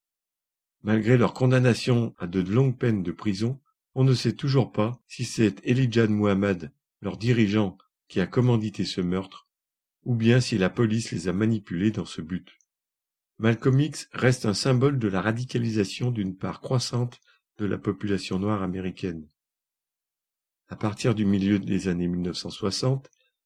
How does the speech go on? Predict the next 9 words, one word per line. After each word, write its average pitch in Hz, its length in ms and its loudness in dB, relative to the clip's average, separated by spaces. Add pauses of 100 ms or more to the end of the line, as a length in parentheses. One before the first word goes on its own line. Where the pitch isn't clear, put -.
(140)
les 92 140 0
Noirs 120 340 2
pauvres, 113 460 2 (280)
enragés 123 440 2
contre 101 320 -4
le 95 100 0
racisme 117 720 -4
et 85 100 -4
l'État, 107 520 -2